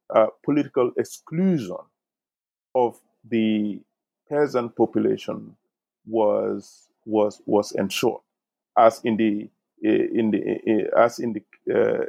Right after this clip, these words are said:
eighteen, as the eighteen twenty-one Mandinari case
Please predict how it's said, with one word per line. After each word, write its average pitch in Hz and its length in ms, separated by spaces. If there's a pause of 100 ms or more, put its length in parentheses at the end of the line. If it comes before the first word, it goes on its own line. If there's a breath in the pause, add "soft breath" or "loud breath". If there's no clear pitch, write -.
(100)
eighteen, 117 360 (120)
as 127 200
the 131 180
eighteen 123 300
twenty-one 110 560
Mandinari 107 580
case - 460